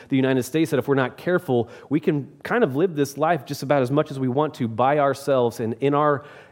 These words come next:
in our homes and have, uh, like even this week, I began to work remotely from home. Uh, I can have food ordered to my house. I can almost never leave, and that can just be my world and be my life. And yeah, that, that's a tactic that you can take. But there's something unique about being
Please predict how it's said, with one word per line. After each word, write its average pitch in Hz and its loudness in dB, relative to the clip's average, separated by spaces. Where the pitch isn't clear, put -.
in 143 2
our 160 2
homes 147 0
and 120 -2
have, 131 0
uh, 113 2
like 117 -2
even 151 2
this 151 0
week, 143 0
I 127 2
began 135 0
to 123 0
work 123 -2
remotely 131 0
from 151 -6
home. 143 0
Uh, 110 0
I 127 0
can 151 -4
have 131 -4
food 139 -2
ordered 131 -2
to 165 -4
my 147 -2
house. 151 0
I 170 2
can 233 0
almost 175 0
never 127 0
leave, 110 -2
and 135 2
that 170 0
can 175 0
just 117 -4
be 170 0
my 175 0
world 151 0
and 127 -4
be 147 0
my 139 0
life. 131 0
And 135 -2
yeah, 226 0
that, 139 -2
that's 214 0
a - 0
tactic 196 -2
that 123 -2
you 160 0
can 117 -2
take. - -4
But 131 2
there's 139 2
something 208 0
unique 139 0
about 120 0
being 131 2